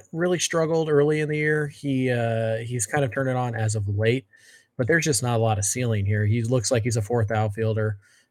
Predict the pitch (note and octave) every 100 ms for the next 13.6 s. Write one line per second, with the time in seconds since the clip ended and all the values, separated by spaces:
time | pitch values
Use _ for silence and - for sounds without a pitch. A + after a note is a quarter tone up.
0 | - A#2 A2 G#2+ G#2 G#2 G#2 A#2 G2 -
1 | - _ _ - D3+ B2 A#2+ A#2+ A#2+ A#2+
2 | A2 - A#2+ A#2 A2 A2+ A2 A2+ A2 G#2
3 | A2+ A2 G#2 - - A2 G2+ - - G#2
4 | A2 G#2 - B2+ B2 G#2+ _ _ _ _
5 | _ - A2+ G#2 G2 F#2+ F2+ F#2+ G#2 G#2+
6 | G2 F#2+ - - _ _ _ _ - _
7 | _ _ _ _ - A#2+ A2+ A2+ A2 G#2+
8 | A2 A2 G#2+ G#2+ A2 G#2+ - A2 A2 G#2+
9 | A2 A2+ A2 G#2+ - _ A#2 A2 G#2 G#2
10 | G#2 G2+ G2+ - G#2+ G2+ F#2+ G2 G2 A2
11 | G#2 G2+ - - - - _ C#3+ C#3 C3+
12 | C3+ - - _ - D#3+ D#3 D#3 E3 C3
13 | B2 C#3+ C#3 B2+ D3 C#3